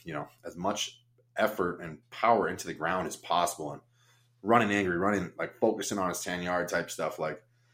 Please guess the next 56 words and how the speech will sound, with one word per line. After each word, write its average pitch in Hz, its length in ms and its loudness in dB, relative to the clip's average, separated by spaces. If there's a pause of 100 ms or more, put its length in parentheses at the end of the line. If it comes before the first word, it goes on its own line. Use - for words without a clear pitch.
(240)
controlling 123 540 8
what 101 140 2
you 113 120 4
can 110 160 -8
control. 85 840 6
You 98 140 -6
can, 90 240 0
you 92 80 -6
know, 85 80 -2
you 95 180 0
can 104 120 -4
train 110 300 0
that 90 180 -2
ten, 98 360 -2
twenty 95 320 -4
yard, 92 300 4
but 80 120 -2
the 85 80 -6
forty 110 340 8
is 80 80 0
really 98 220 6
gonna 87 100 0
be 87 100 -2
what 87 160 0
your - 100 -12
parents 95 340 -2
gave 104 200 2
you. 113 200 2 (480)
Well, 80 340 -2
he's 101 160 -4
gonna 85 100 0
have 78 80 -2
a 80 60 0
lot 71 160 0
of 58 60 -6
output 71 420 -4 (680)
going 107 240 2
into 90 120 -2
that 85 200 -2
first - 260 -4
ten, 80 180 -4
twenty 78 260 -6
yards 78 240 0
of 78 80 -4
that - 140 -4
forty-yard 73 380 -4
dash, 71 300 -2
and 73 100 -16
he 82 120 -12
is 73 80 -12
just 67 180 -10 (100)
running 73 300 -6
through 69 220 -14
fools. 65 360 -14 (500)
So 98 400 4 (220)
having, 123 580 6